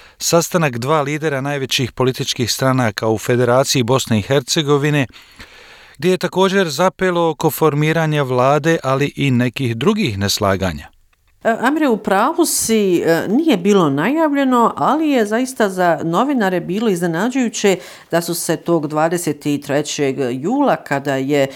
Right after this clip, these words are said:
Speaker 2: i održana sjednica Vijeća ministara Bosne i Hercegovine, u zgradi parlamenta Bosne i Hercegovine susreli i održali sastanak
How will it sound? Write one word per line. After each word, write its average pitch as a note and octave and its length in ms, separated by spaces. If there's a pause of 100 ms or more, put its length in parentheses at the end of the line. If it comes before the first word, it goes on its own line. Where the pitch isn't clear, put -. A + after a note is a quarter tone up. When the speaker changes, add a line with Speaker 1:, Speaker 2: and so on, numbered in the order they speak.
(180)
Speaker 2:
i D3 220
održana D#3+ 540
sjednica D3 500
Vijeća D3 340
ministara D3 460
Bosne C#3 440
i - 20
Hercegovine, G#3 920 (340)
u F3 380
zgradi D#3 840 (100)
parlamenta C#3+ 720
Bosne C#3+ 480
i C3 40
Hercegovine G3 1080
susreli G3 840
i F3 160
održali D#3+ 560
sastanak G#3+ 920